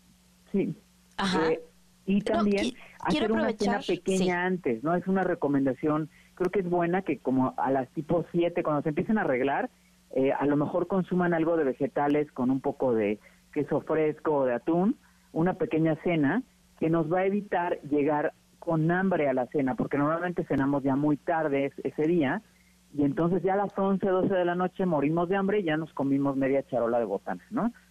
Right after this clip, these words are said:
Speaker 1: Y la botana además no se siente, porque te puedes comer igual que dos papitas o comerte medio kilo y no, no lo vas a sentir, porque estás,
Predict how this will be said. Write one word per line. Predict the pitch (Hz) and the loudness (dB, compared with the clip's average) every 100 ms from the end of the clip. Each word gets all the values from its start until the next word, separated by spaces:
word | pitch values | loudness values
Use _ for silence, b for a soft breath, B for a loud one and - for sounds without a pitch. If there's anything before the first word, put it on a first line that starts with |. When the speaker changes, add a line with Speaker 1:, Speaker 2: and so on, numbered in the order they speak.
| b b - | b b -6
Speaker 1:
Y | 143 | 0
la | 156 | 2
botana | 147 147 170 214 | 0 0 -2 0
además | 214 170 175 | 0 0 0
no | 170 | 0
se | - 180 | -2 -2
siente, | 185 214 226 135 123 | 0 0 0 -4 -4
porque | 120 - 131 117 B B - | -8 -2 -2 -2 B B -8
te | 143 | -4
puedes | 170 190 - | 0 -2 0
comer | 170 170 | 0 2
igual | 160 160 156 | 2 0 -2
que | 165 | -2
dos | 143 147 - | 0 -2 -2
papitas | 151 143 160 156 185 185 | -6 -4 -4 -2 -2 0
o | 135 | -2
comerte | 123 127 139 - 131 120 - | 0 2 0 0 0 -2 -6
medio | 110 135 139 151 - | -2 2 2 0 0
kilo | 220 226 330 190 | 0 2 0 0
y | 143 139 - | 2 2 0
no, | 143 160 - | -2 0 0
no | 170 175 | 0 0
lo | 180 | 2
vas | 175 175 | 0 -2
a | |
sentir, | 156 147 202 202 _ b b | -4 -2 -2 -4 _ b b
porque | 131 120 | -4 -2
estás, | - 147 | -2 -4